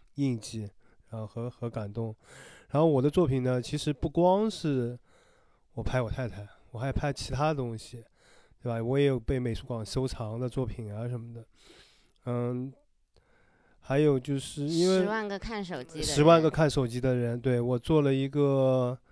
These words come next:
Speaker 1: 呃，十年，花了十年做了一个作品叫《十万个看手机的人》，最后这个美术馆收藏的时候，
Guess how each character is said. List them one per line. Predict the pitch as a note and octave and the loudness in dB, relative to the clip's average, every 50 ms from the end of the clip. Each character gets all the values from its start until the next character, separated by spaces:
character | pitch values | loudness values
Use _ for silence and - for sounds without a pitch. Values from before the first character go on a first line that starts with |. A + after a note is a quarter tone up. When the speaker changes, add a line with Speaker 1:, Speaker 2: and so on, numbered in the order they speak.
| _ _ _ _ _ _ _ - | _ _ _ _ _ _ _ -6
Speaker 1:
呃， | C3+ B2+ B2+ B2 | -4 -2 -2 -2
十 | - - - C#3 C#3 D3+ E3+ | -2 -4 -2 0 2 2 2
年， | F3+ E3 - - | 2 0 0 -2
花 | - D#3+ E3 | 0 0 2
了 | D#3 C#3+ | 2 2
十 | B2+ - - - C#3+ D#3 E3+ | 2 0 -2 0 2 2 4
年 | E3 C#3+ C3 B2 B2 B2 B2 C3 C#3+ - _ _ - | 4 4 4 4 2 2 0 -4 -6 -10 _ _ -4
做 | - D3 C#3+ | 0 0 2
了 | C3+ C3 | 2 2
一 | C3 C3 | 2 2
个 | C3 C3+ C3 | 2 0 0
作 | - C#3 C#3 B2+ | 0 0 0 0
品 | - C3 B2 | 0 -2 -2
叫 | A#2 B2 A#2 | -2 -2 -2
《十 | - - - C#3 | -2 0 2 4
万 | D3+ D#3+ D#3 | 4 4 4
个 | D3 C3+ | 2 0
看 | - - D3+ | 0 -2 -2
手 | C3+ - - A#2 A2 | -2 0 -2 -2 -2
机 | G#2+ A#2 A#2+ | -2 -4 -2
的 | B2 A#2+ | -2 -2
人》， | A2+ A2 G#2 G#2 G#2 A2 - _ _ _ _ - - - _ _ _ _ | -2 -2 -2 -4 -6 -10 -12 _ _ _ _ -20 -20 -20 _ _ _ _
最 | - D#3 D3+ | -2 2 4
后 | D#3+ D#3 D3+ | 4 6 6
这 | D3 D#3 | 4 4
个 | D3 D3+ | 2 4
美 | C#3+ C#3 B2+ A#2 | 4 4 2 2
术 | - D#3+ | 0 0
馆 | D3 C#3+ B2+ A#2+ A#2+ A#2 | 2 2 2 2 2 0
收 | G#2+ - D#3+ D#3 | 2 2 4 4
藏 | C#3+ - B2 B2 C3+ | 4 2 0 0 2
的 | C3+ B2+ | 0 0
时 | - - | -2 -2
候， | B2 B2 B2 B2 B2 | -2 -2 0 -2 -2